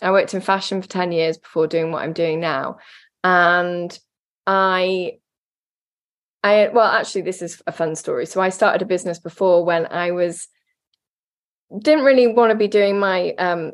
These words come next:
fashion career anymore. I had sort of lost passion for it. And before I became a branding designer, um, and I think this is always good just for everybody, just to take the first step. It might not lead you to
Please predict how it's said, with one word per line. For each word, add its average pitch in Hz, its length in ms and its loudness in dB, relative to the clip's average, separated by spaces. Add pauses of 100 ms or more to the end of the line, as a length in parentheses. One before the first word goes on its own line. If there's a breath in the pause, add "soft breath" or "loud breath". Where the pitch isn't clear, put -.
fashion 196 460 -2
career 175 340 4
anymore. 165 440 0
I 160 120 -2
had - 180 -8
sort 170 200 -2
of 180 80 -4
lost 170 260 -2
passion 196 420 -6
for 160 200 -6
it. - 200 -4
And 170 320 -6 (140)
before 202 340 4
I 190 60 6
became 185 420 -2
a 160 60 -4
branding 240 440 0
designer, 160 680 -6 (640)
um, 175 200 0
and 208 120 2
I 220 80 4
think 269 180 -2
this 277 120 -2
is 254 100 -4
always 247 280 2
good 208 280 0
just - 340 -12
for - 200 0
everybody, 190 600 0 (200 soft breath)
just 240 240 0
to 277 60 -4
take 254 240 2
the 226 60 -6
first 202 280 2
step. 196 380 -2
It 240 100 -4
might 214 220 -2
not - 240 -8
lead 214 320 -2
you 202 80 -6
to 185 480 2